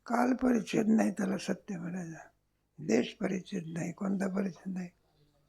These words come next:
आणि ज्याला देश काल आपल्या शरीर म्हटल्यानंतर त्याला काल परिच्छेद आहे. पूर्वी होतं का शरीर? आता दिसते, पुढे राहणार आहे का ते?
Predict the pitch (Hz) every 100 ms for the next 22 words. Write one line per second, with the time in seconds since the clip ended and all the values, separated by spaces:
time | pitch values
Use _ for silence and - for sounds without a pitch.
0 | _ _ _ 202 196 214 208 208 214 220
1 | - 208 214 208 208 190 190 185 202 196
2 | 170 - 202 202 208 196 196 196 190 190
3 | 196 - _ _ _ _ _ - 247 240
4 | - 240 220 226 - 202 - - 190 175
5 | 156 156 _ _ _ _ _ - 240 254
6 | 254 220 240 240 208 180 214 196 170 _
7 | _ _ _ _ _ _ _ _ _ _
8 | _ _ _ _ _ _ _ _ - 220
9 | 269 262 - - - 185 160 - - 214
10 | 220 214 208 220 220 220 208 196 185 165